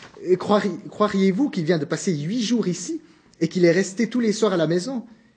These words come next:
Il s'installe devant la table et il reste là, sans rien dire, à lire le journal ou à étudier ses indicateurs. Sa plus grande débauche, c'est de fabriquer des babioles avec sa scie à découper.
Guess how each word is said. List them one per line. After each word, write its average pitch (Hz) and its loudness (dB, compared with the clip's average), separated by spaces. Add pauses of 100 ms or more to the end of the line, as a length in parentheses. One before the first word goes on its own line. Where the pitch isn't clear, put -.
(140)
Il 120 -10
s'installe 170 0
devant 160 4
la 127 -2
table 226 -6
et 208 0
il 143 0
reste 120 -8
là, 113 -4
sans 202 -4
rien 120 -6
dire, 147 -4
à 165 -6
lire 143 -2
le 123 -2
journal 165 -2 (300)
ou 143 6
à 135 6
étudier 147 4
ses 156 -2
indicateurs. 170 -4 (320)
Sa - -16
plus - -8
grande 208 2
débauche, 190 4 (380)
c'est 180 2
de 175 6
fabriquer 196 -2
des 151 0
babioles 180 2
avec 135 -2
sa 127 -8
scie 220 -4
à 156 0
découper. 131 -8